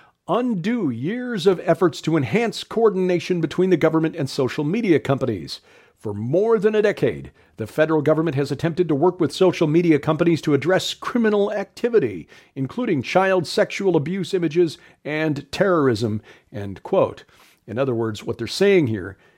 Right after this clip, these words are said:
is that these Republican attorneys general, along with a Trump-appointed judge,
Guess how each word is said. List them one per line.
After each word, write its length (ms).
is 180
that 160
these 200
Republican 640
attorneys 420
general, 460
along 360
with 120
a 100
Trump-appointed 720
judge, 440